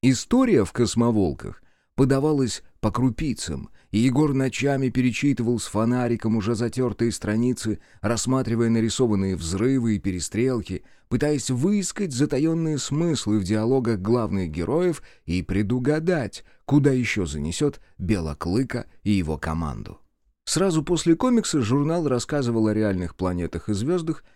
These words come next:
кратко описывал достижения в науке, подсказывал интересные факты о созвездиях, обсуждал новейшие разработки в ракетостроении. «Космоволки» были интересными не только своим сюжетом. Егор всерьёз начал задумываться над тем,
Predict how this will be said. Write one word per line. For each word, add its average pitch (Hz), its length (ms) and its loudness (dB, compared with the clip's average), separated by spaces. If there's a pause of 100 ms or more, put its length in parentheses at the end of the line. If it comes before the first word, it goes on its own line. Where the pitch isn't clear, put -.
(120)
кратко 151 400 0
описывал 92 460 -2
достижения 98 640 0
в 85 80 -2
науке, 175 460 -2 (200)
подсказывал 110 640 2
интересные 95 560 0
факты 80 360 -4
о 87 80 -2
созвездиях, 175 680 0
обсуждал 123 540 0
новейшие 104 560 0
разработки 90 580 -2
в 98 80 0
ракетостроении. 71 1000 -6 (580)
«Космоволки» 147 840 0 (180)
были 208 300 4
интересными 170 720 2
не 117 140 4
только 131 300 0
своим 90 320 -2
сюжетом. 78 580 -6 (280)
Егор 113 360 2
всерьёз 120 680 0
начал 92 320 -2
задумываться 90 580 -2
над 69 180 -6
тем, 131 340 -4